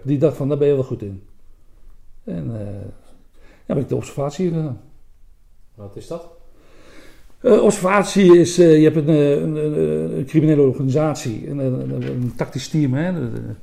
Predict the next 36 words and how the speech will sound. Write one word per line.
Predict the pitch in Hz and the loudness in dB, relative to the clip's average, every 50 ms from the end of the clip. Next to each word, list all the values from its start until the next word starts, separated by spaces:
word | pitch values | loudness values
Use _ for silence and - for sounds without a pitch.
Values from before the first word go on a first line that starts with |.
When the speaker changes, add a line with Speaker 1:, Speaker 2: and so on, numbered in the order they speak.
| - - - - - - - - - - - | -18 -18 -18 -16 -16 -16 -16 -18 -18 -14 -6
Speaker 1:
jongens | - 147 143 139 123 | -4 -2 0 0 0
die | 147 139 | -2 2
binnen | 120 156 156 156 135 | 4 4 4 4 2
zitten, | 143 135 113 - 123 113 | 0 -2 -4 -4 -4 -4
die | 131 127 | -4 -6
gaan | - 143 131 131 | -4 -4 -2 -2
die | 127 127 120 123 - | 0 -2 -2 -4 -4
organisatie | 135 135 131 123 - 135 120 110 - 120 | -4 -4 -4 -4 -4 -6 -6 -6 -8 -10
in | 110 | -8
kaart | - 135 143 156 139 | -8 -6 -4 -4 -4
brengen. | 123 113 113 107 104 107 107 104 107 113 120 - - | -4 -6 -6 -8 -8 -10 -10 -10 -12 -12 -14 -14 -14
Eh, | - - - 131 131 135 135 139 131 | -12 -10 -10 -10 -8 -8 -8 -8 -8
eh, | 127 - - - - - - - - - - - - - - 240 214 185 175 - - - - 165 | -8 -10 -12 -14 -16 -18 -18 -20 -20 -20 -20 -20 -20 -20 -18 -16 -12 -12 -10 -6 -4 -4 0 2
je | 165 151 | 2 2
begint | 143 - 185 160 | 4 4 6 4
niet | 170 - | 6 6
zo'n | - 160 160 160 | 4 4 4 2
onderzoek, | 135 113 113 92 113 135 | 0 -2 -2 -4 -4 -4
hè, | 139 139 | -2 -2
dat | 147 143 123 | -2 -2 -2
zijn | 151 147 | -4 -6
echt | 147 135 - | -8 -8 -6
concrete | - 143 123 - - 147 139 135 131 - 143 135 127 | -4 -4 -4 -4 -2 -2 -2 0 0 0 0 0 2
dingen, | 113 139 135 131 135 123 123 123 | 2 2 0 2 0 0 -2 0
wil | 123 131 | 0 2
je | 127 127 123 | 2 2 0
een | 131 | 0
onderzoek | 127 120 120 110 117 | -2 -4 -6 -6 -8
beginnen. | 107 104 - 92 92 - - - - - | -10 -10 -12 -12 -12 -14 -16 -20 -10 -10
Dus | 151 131 | -2 0
je | 185 | 0
hebt | 156 147 143 | 0 0 -2
een | 110 | -4
organisatie, | 107 101 - 175 175 175 170 - 180 160 - - - - - | -6 -8 -6 -6 -6 -6 -4 -6 -8 -10 -10 -18 -20 -12 -10
nou, | 170 107 98 - - - - | -10 -10 -10 -12 -14 -14 -8
eh, | - | -6